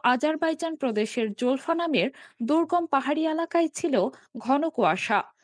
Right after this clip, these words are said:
বৃষ্টিও হচ্ছিল। দুর্ঘটনার কারণ নিয়ে ইরানের রাষ্ট্রীয় টেলিভিশনে বলা হয়, বৈরী আবহাওয়ার কারণে হেলিকপ্টারটি বিধ্বস্ত হয়। হেলিকপ্টারটি কিভাবে বিধ্বস্ত হলো তা খতিয়ে দেখতে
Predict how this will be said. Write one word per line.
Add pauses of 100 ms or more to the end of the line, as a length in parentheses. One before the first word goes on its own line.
(220)
বৃষ্টিও
হচ্ছিল। (580)
দুর্ঘটনার
কারণ
নিয়ে (140)
ইরানের
রাষ্ট্রীয়
টেলিভিশনে
বলা
হয়, (320)
বৈরী
আবহাওয়ার
কারণে (140)
হেলিকপ্টারটি (140)
বিধ্বস্ত (140)
হয়। (800)
হেলিকপ্টারটি (100)
কিভাবে
বিধ্বস্ত (120)
হলো (340)
তা (100)
খতিয়ে
দেখতে